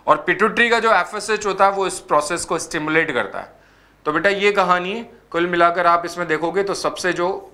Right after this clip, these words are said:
बेस्ट ऑप्शन आएगा वो एफ़एसएच और एंड्रोजन। और बेटा ये सब मैं नहीं कह रहा हूँ रे बेटा, ये साफ साफ जो लाइन है, स्टेटमेंट है, वो आपके एनसीईआरटी के स्टेटमेंट है, इन क्वेश्चंस के अंदर एनसीईआरटी के स्टेटमेंट है, सारे के सारे,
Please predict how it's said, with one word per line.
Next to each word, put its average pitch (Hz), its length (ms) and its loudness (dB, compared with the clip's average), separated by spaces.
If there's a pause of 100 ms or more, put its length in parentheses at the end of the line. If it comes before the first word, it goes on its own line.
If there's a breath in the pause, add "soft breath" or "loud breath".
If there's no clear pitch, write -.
बेस्ट 165 400 -2
ऑप्शन 180 280 -4
आएगा 156 240 2
वो 160 100 0
एफ़एसएच 156 540 0
और 135 100 0
एंड्रोजन। 117 460 -4 (320 loud breath)
और 170 80 -2
बेटा 190 180 -2
ये 196 220 -2
सब 202 180 -4
मैं 165 200 -4
नहीं 190 120 -6
कह 160 100 -2
रहा 123 120 0
हूँ 139 80 -4
रे 156 60 -2
बेटा, 147 260 0 (400 loud breath)
ये 180 200 0
साफ 160 280 4
साफ 180 300 0
जो 175 100 -2
लाइन 156 320 0
है, 156 140 0
स्टेटमेंट 147 540 -4
है, 147 120 0
वो 135 120 0
आपके 143 240 0
एनसीईआरटी 139 500 -6
के 143 140 -4
स्टेटमेंट 131 540 -6
है, 170 180 -4
इन 147 140 -10
क्वेश्चंस 143 420 -4
के 160 80 -4
अंदर 143 240 -2
एनसीईआरटी 135 420 -4
के 135 120 -6
स्टेटमेंट 131 500 -6
है, 151 80 -4
सारे 131 220 -2
के 139 80 -6
सारे, 139 360 -2